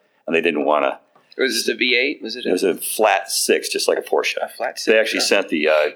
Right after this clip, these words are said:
Speaker 1: Chevy engineers over to Porsche to learn a few things before they built it. There are a lot of, you look at a Porsche engine, it looks a lot like a Corvair engine. Well, vice versa.
Speaker 2: Mm, interesting.
Speaker 1: Yeah, it was a, it was a great race car. Great race car. It was awesome.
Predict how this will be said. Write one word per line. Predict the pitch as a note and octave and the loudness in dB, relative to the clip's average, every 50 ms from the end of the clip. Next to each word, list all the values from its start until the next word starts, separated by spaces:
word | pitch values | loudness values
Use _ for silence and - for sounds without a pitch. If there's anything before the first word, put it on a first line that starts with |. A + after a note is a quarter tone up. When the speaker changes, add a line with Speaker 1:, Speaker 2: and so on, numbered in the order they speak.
| - | -8
Speaker 1:
Chevy | - - - F#2+ E2+ D#2 D#2 | -6 0 2 2 2 2 0
engineers | D#2 D#2 - D2+ D#2 D#2 C#2 - | -2 -2 -2 -2 -2 -2 0 2
over | D2+ D2+ D2+ C#2+ | 2 2 0 0
to | C2+ | -4
Porsche | - - - D#2+ D#2+ D2+ - | -4 -2 0 2 2 2 0
to | - - C2 | -2 -2 -2
learn | C#2+ D#2 D2+ D2 | -2 -2 -2 -4
a | - | -8
few | - - | -12 -18
things | - - - - - - | -12 -10 -10 -10 -10 -10
before | - _ _ - - | -16 _ _ -8 -8
they | - | -8
built | - - - - - - | -6 -4 -4 -4 -4 -2
it. | - | 0
There | F#2 F2 | 2 2
are | F2 | 4
a | F2+ | 4
lot | F#2 F#2 F#2 F2 | 4 4 4 2
of, | D#2+ - - - - - - - - _ - | 0 -2 -6 -12 -20 -20 -20 -20 -20 _ -2
you | - F#2 | 2 2
look | G2+ G2+ | 4 4
at | G2 | 2
a | F#2 | 2
Porsche | - - G#2 F#2+ E2 F#2 F2 | 2 2 2 2 2 2 0
engine, | F2 E2+ D#2 D2+ C#2+ | 0 0 0 -2 -2
it | - | 0
looks | - E2+ - - | 0 -2 0 0
a | D2+ | 0
lot | D2 D#2+ E2 D#2+ - D2+ | 2 4 4 2 2 0
like | D2 C#2 - - | -2 -2 -2 -4
a | - - - _ _ _ _ _ - | -6 -6 -8 _ _ _ _ _ -2
Corvair | - D#2 C#2+ C2+ C2 C2+ C2+ B1 | 0 0 0 0 -2 -2 -2 -4
engine. | - - - - - _ - | -6 -8 -14 -16 -14 _ -4
Well, | - C#2+ - - _ _ | -4 -4 -4 -6 _ _
vice | - - - - | -2 -2 -2 -2
versa. | - - B1 - - - - - - _ _ _ _ _ _ _ - G#2 | -4 -4 -4 -4 -6 -6 -6 -8 -10 _ _ _ _ _ _ _ -16 -12
Speaker 2:
Mm, | G#2 G#2+ A2 G#2+ G#2 G2+ G2 F#2 F2+ - _ - | -10 -8 -8 -8 -8 -10 -12 -14 -18 -12 _ -4
interesting. | A#2+ D#4 D#4 - G2+ F#2 - - - - F2 F2 - | -2 0 0 0 0 -2 -2 -6 -8 -10 -14 -10 -6
Speaker 1:
Yeah, | - - | -2 0
it | F#2+ | 0
was | F#2+ F#2 | 0 0
a, | G2 - - - | -2 -2 -2 0
it | G#2 G2 D#2+ E2 F2+ | 2 2 2 2 0
was | F2+ G#2+ F2+ | 0 -2 -2
a | F#2 | -2
great | - - E2+ E2+ D#2+ - | 0 0 2 2 2 2
race | - C#2 C2+ - | 0 -2 -2 -4
car. | - - - - - - _ _ _ _ _ _ | -4 -6 -6 -6 -8 -14 _ _ _ _ _ _
Great | - G2+ F#2 - | 0 0 2 2
race | - - - - | 0 -4 -6 -6
car. | - - - | -8 -8 -8
It | - _ _ _ _ _ _ _ _ _ _ _ - - | -10 _ _ _ _ _ _ _ _ _ _ _ -4 -2
was | |
awesome. | F2 D#2+ D#2 - - - | 0 0 0 -2 -6 -12